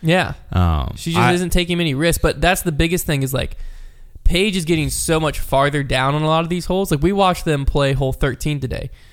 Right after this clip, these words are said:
Speaker 1: right? We watched, like, three cards come through. Connor and I did on hole thirteen. Were you there too?
Speaker 2: On
Speaker 1: No, you had
Speaker 2: thirteen?
Speaker 1: already left.
Speaker 2: No, I, I watched, I watched, uh, a few cards come on thirteen.
Speaker 1: And so they were coming through on thirteen,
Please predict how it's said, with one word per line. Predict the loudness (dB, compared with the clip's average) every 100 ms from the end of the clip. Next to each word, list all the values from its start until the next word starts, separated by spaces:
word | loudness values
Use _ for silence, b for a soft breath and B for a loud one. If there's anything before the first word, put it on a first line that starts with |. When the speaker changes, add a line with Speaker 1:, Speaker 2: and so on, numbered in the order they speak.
| b b
Speaker 1:
right? | 2 4
We |
watched, | 4 2
like, | 0 -2
three | 0 2
cards | 4 2 2
come | -2
through. | -4 -6 -6 -10 -4
Connor | 0 0 0
and | -2
I | -4
did | -6 -8 -14 -20 -4
on | 0
hole | 0 0
thirteen. | 0 -2 -4
Were | -2
you | -2
there | -2 -2
too? | -2 -4 -8 -16 -18 -20 -20 -20 -20 -4
Speaker 2:
On | 0
Speaker 1:
No, | 0
you |
had | 0
Speaker 2:
thirteen? | 0 2
Speaker 1:
already | 2 2
left. | 0 0 -2
Speaker 2:
No, | -4 -6
I, | -6 -6
I | -6 -6
watched, | -6 -6 -10 -12
I | -10
watched, | -8 -8 -10 -14 -16
uh, | -16 -14 -8
a | -6 -6
few | -6 -10
cards | -6 -8 -8
come | -8 -8
on |
thirteen. | -6 0 0
Speaker 1:
And | 2
so | 4 4 2 b b b
they | 0
were | 2
coming | 0 0
through | 0
on | 0
thirteen, | 0 -2 -2 -4 -2 -2